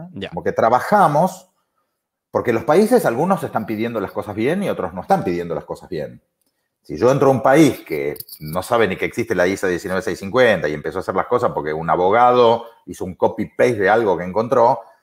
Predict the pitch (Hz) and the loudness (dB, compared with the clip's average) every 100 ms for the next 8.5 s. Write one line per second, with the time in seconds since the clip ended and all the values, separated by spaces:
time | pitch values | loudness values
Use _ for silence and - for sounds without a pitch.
0 | _ _ _ _ _ - 101 131 - 180 | _ _ _ _ _ -8 0 0 2 2
1 | 127 101 92 98 - 95 101 95 151 139 | 2 -2 -2 -6 -8 -8 -8 0 2 2
2 | 110 85 78 80 87 87 85 139 123 95 | 0 -4 -6 -8 -10 -12 -6 -4 -2 -6
3 | - 71 67 - _ - 82 90 117 123 | -10 -12 -12 -16 _ -12 -6 -4 -2 -4
4 | 123 143 - - 104 101 110 143 117 104 | -6 -12 -14 -6 -2 0 0 2 2 4
5 | 113 127 - 95 90 92 82 95 87 95 | 2 0 -6 -6 -6 -8 -8 -6 -8 -8
6 | 87 87 87 123 131 85 90 76 69 64 | -6 -4 -2 -4 -4 -8 -8 -8 -6 -10
7 | - _ _ _ _ 80 85 82 82 69 | -14 _ _ _ _ -12 -12 -8 -6 -6
8 | 64 - - 95 | -10 -10 -8 -8